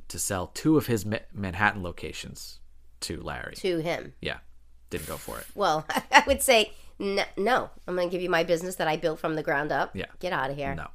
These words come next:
Speaker 1: Go back to Scotch
Speaker 2: You
Speaker 1: Plains.
Speaker 2: chooch.
Speaker 1: Connections seemed to be what Larry lived for. To Larry, uh, it really was all about who you know.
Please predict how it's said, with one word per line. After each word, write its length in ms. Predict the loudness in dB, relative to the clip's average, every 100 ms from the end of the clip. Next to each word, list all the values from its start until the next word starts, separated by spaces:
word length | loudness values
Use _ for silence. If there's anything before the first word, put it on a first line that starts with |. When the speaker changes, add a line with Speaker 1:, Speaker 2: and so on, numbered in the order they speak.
| -16 -16 -4
Speaker 1:
Go 120 | -2
back 240 | 2 0
to 80 | 0
Scotch 300 | -4 -2 -4
Speaker 2:
You 80 | -4
Speaker 1:
Plains. 260 | -8 -8 -8
Speaker 2:
chooch. 460 | -8 -8 -10 -14 -16 -20 -18 -18 -16 -14 -16 -16 -18 -14 -12 -10 -10 -12 -14
Speaker 1:
Connections 680 | 0 4 4 2 0 -2 -4 -4
seemed 360 | -2 0 0
to 200 | -2 -4
be 120 | 0 0
what 160 | 0
Larry 300 | 0 0 0
lived 280 | -2 -4 -6
for. 480 | -8 -8 -10 -12 -14 -18 -20 -18 -18 -18 -20 -20 -20 -20 -18 -8
To 120 | -4
Larry, 640 | -2 2 2 0 -4 -8 -12 -18 -16 -14
uh, 240 | -10 -8 -8
it 180 | -8 -10
really 320 | -6 -2 0 2
was 340 | 0 0 -2
all 160 | -4 -2
about 260 | -2 -4
who 100 | -6
you 140 | -10 -10
know. 200 | -10